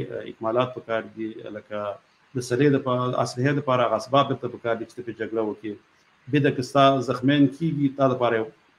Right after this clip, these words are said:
یو ځای پکار دی چې ستا د زخمیانو علاج پکې وشي. نو داسې خو سر به خوده خو دا جګړې نه کېږي، په دې باندې خو ټول پوهېږي. طالبان چا جوړ کړ؟ طالبان، آ، تحریک را جوړ شو، شاته سپورټ شو.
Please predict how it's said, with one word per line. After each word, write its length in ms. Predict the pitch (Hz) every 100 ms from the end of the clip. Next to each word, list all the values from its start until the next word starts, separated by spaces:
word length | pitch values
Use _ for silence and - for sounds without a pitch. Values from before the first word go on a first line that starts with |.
| -
یو 160 | 113
ځای 160 | 110 147
پکار 360 | 131 131 135
دی 100 | 123
چې 40 | 123
ستا 260 | - 123
د 80 | 117
زخمیانو 360 | - 107 123 117
علاج 280 | 110 143 151
پکې 360 | - - 123
وشي. 260 | 123 - 113 - _ _ _ -
نو 120 | 127
داسې 200 | 127 170
خو 520 | 170 147 135 123 117 123
سر 180 | 147
به 100 | 143
خوده 180 | 143 190
خو 380 | 165 147 131 127
دا 120 | 123
جګړې 300 | 120 123 143 190
نه 60 |
کېږي، 260 | - 117 95
په 60 | 104
دې 60 | 120
باندې 140 | 113 101
خو 60 |
ټول 180 | - 139 123
پوهېږي. 300 | 104 95 90 _ _ -
طالبان 380 | 120 123 165
چا 160 | 165 208
جوړ 120 | 202
کړ؟ 80 | 190
طالبان، 500 | 175 165 165 185 180 180 _ _ _ _
آ، 480 | - 147 147 139 139
تحریک 380 | 135 147 156 180
را 120 | 165
جوړ 220 | 156 208
شو، 340 | 226 202 185 165 - -
شاته 260 | 165 139
سپورټ 380 | 127 120 120 110
شو. 140 | -